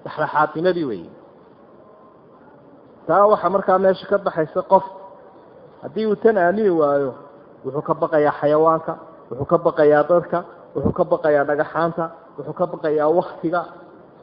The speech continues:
habeenkii iyo maalintuu ka baqayaa. Dabeedna qofkii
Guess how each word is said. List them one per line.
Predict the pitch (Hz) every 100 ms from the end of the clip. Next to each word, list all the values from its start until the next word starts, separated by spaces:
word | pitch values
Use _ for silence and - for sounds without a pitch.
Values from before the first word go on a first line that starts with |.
| - - - - - -
habeenkii | 147 175 170 180
iyo | 170
maalintuu | 156 165 165 156
ka | 170
baqayaa. | 175 160 165 170 170 - - -
Dabeedna | - 151 165 190
qofkii | 208 202 - 135